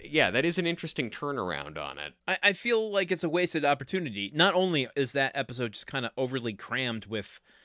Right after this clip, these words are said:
Speaker 2: you know, character actors and Rodney Dangerfield, <laughs> but, like, I like that other character, and I would have loved to see him crop up when you least expect it.
Speaker 1: Yeah, like, like, Tim being, you know,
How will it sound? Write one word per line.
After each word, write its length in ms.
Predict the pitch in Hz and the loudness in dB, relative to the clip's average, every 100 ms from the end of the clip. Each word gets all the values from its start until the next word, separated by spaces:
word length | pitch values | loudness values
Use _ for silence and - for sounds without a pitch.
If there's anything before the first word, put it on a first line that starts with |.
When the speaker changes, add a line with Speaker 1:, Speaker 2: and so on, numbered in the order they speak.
| _ _ _ | _ _ _
Speaker 2:
you 100 | 139 | -4
know, 160 | 113 98 | -2 -4
character 400 | - 143 123 127 | 2 2 4 4
actors 380 | 120 - 123 110 | 2 2 -2 -2
and 220 | 101 107 | -6 -6
Rodney 280 | 127 113 104 | -2 -2 0
Dangerfield, 680 | 95 185 127 113 107 110 131 - | 0 0 -2 -6 -6 -4 -6 -12
<laughs> 140 | _ - | _ 4
but, 260 | 143 135 - - - - - | 6 6 4 -10 -20 -14 4
like, 320 | 147 143 - - _ _ _ _ _ _ _ - | 6 6 2 -18 _ _ _ _ _ _ _ -4
I 140 | - 254 | 2 2
like 380 | 190 214 320 | 8 8 8
that 220 | 165 139 147 | 6 4 6
other 220 | 156 160 | 4 4
character, 540 | 226 302 - 90 80 - | 2 0 -2 -8 -4 2
and 260 | 139 139 | 2 2
I 160 | 127 156 | 2 2
would 160 | 160 | 4
have 140 | 170 131 | 2 2
loved 280 | 147 156 - | 2 2 2
to 80 | |
see 420 | 135 - 151 143 139 | -4 -2 0 0 0
him 340 | 143 135 131 | 2 2 0
crop 340 | - 151 135 147 | -4 2 4 6
up 220 | 139 - | 2 0
when 200 | - 131 | -4 -2
you 100 | 131 | -2
least 240 | 120 127 - | -2 -4 -4
expect 400 | 104 - 143 - - _ _ _ _ _ - | -6 -2 -2 -4 -18 _ _ _ _ _ -14
it. 160 | 156 214 | -12 -10
Speaker 1:
Yeah, 280 | - 277 233 | 0 6 6
like, 300 | 160 180 - | 6 0 2
like, 280 | 175 170 - | 4 4 0
Tim 300 | - 240 202 | -2 0 -2
being, 560 | 196 196 175 151 143 - _ _ | -2 0 0 0 -2 -2 _ _
you 180 | 160 | 0
know, 40 | 135 | 2